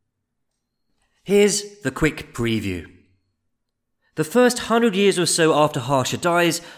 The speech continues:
about them, we know surprisingly little. There are some great names, some kings who rise and claim an empire, but inevitably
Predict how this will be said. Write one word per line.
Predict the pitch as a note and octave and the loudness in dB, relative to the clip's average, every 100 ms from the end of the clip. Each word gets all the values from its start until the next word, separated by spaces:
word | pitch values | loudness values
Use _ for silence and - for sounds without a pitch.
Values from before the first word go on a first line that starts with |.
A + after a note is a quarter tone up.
| - | -6
about | D3 E3+ D#3+ | -2 -2 -2
them, | A3 A#3 A3+ A3+ - - _ _ | 0 2 0 -4 -12 -20 _ _
we | C#3+ D3+ | 0 2
know | D3+ D3 C#3 | 4 4 4
surprisingly | B2+ C3+ - - D#3 D#3 E3 E3 E3 D3+ D3 | 2 -4 -6 -6 0 2 4 2 2 2 2
little. | A#2+ G#2+ - F2 D2+ _ _ _ _ _ _ _ | 2 0 -2 -6 -10 _ _ _ _ _ _ _
There | - G#3+ | 0 4
are | G#3+ | 4
some | G3+ G#3 E3+ | 4 4 4
great | D3 D#3+ C3+ | 4 4 4
names, | B2+ A#2+ A#2+ A#2 - - - | 2 2 0 -4 -8 -18 -4
some | E3 D3+ | -2 0
kings | G#3 F#3+ F3 - - - | 2 2 2 -6 -14 0
who | D3 C#3+ | 2 4
rise | F#3+ G3+ G3 F#3 | 4 4 4 4
and | D3 C3 | 0 -4
claim | E3+ F3+ E3 | -2 0 2
an | D#3 | 0
empire, | F#3 G3+ G#3 F3+ F3+ F3 C#3+ - _ _ _ _ _ _ _ _ _ _ _ _ _ _ - | -2 -2 0 2 2 2 -2 -16 _ _ _ _ _ _ _ _ _ _ _ _ _ _ -8
but | E3 | -2
inevitably | E3 D#3 D3+ D3 C#3 C3+ C3+ C3 C3 | 0 2 0 -2 0 2 2 -2 -10